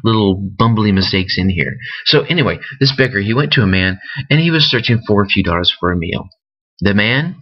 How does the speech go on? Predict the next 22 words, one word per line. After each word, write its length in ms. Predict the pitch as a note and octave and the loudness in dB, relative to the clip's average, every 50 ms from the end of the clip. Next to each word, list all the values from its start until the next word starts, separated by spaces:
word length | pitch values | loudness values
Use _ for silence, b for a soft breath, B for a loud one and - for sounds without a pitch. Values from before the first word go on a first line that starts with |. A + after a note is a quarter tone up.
| _ _ - | _ _ -4
was 180 | - F#2 G2+ G#2 | -2 0 2 2
Napoleon 520 | G#2+ G2 - - G#2+ F#2+ F#2+ F#2+ F2+ F2+ | 2 0 0 0 0 2 2 2 0 0
Hill, 380 | F2+ F2+ F#2 - C#2+ C2+ C2+ B B B B B B B | 0 0 0 0 0 -2 -4 B B B B B B B
a 60 | E2 | 2
motivator 680 | E2+ F2 F2 G2+ A2 A#2 A#2 G#2 A2+ A2+ A2 A2 A2+ | 4 4 4 4 4 4 2 2 0 0 0 0 0
and 100 | A2 G2+ | 0 0
an 80 | G2 G2 | 0 0
educator 580 | G2+ G2 - - - G2+ F#2+ F#2 F#2 F#2+ F#2 F#2+ - | -2 -2 -4 -4 -2 0 0 0 0 0 -2 -4 -6
par 380 | - - G#2 G2+ G#2 G#2 F#2+ - - | -6 -2 0 2 2 2 0 -2 -2
excellence, 640 | A2+ G2+ - - - F2+ F2+ F2 F2 F2+ G2+ - | -4 -2 -2 -2 -2 0 0 0 -2 -2 -2 0
and 120 | - F#2 F2+ - B B B B | 0 0 0 -2 B B B B
many 180 | B G#2+ B2+ C3+ | B 2 2 2
of 60 | C#3 C3+ | 2 2
you 120 | C#3 C#3 C3+ | 0 0 0
probably 280 | - B2+ B2+ B2+ B2 | 0 0 2 2 2
have 100 | A#2+ A2 | 2 0
heard 240 | - G#2+ A#2+ G#2+ F#2+ | 0 0 0 0 0
of 80 | F2+ F2 | -2 -4
this 180 | F2+ E2 - | -4 -4 -2
man 180 | F#2 F2+ F2+ E2 | -2 0 0 0
already 360 | E2 F2 F#2 G2+ G2 F#2+ F#2+ | 2 2 4 4 4 4 4
if 80 | F#2+ | 2